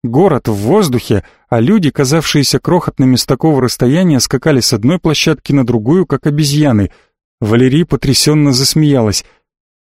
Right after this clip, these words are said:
"Попробуйте сами", предложили их гиды и спрыгнули с площадки.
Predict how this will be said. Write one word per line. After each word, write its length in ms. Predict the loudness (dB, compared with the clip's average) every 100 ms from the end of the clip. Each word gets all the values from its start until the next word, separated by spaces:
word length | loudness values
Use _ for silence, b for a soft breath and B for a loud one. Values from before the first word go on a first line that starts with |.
| _ _ -8
"Попробуйте 540 | -2 0 2 2 0
сами", 440 | 0 0 2 0 -4 _ _
предложили 540 | -2 0 2 2 2 2
их 160 | 0
гиды 340 | 0 0 0 0
и 60 |
спрыгнули 500 | 0 -2 -2 0 0
с 100 | 0
площадки. 640 | -2 -2 -2 -4 -4 -6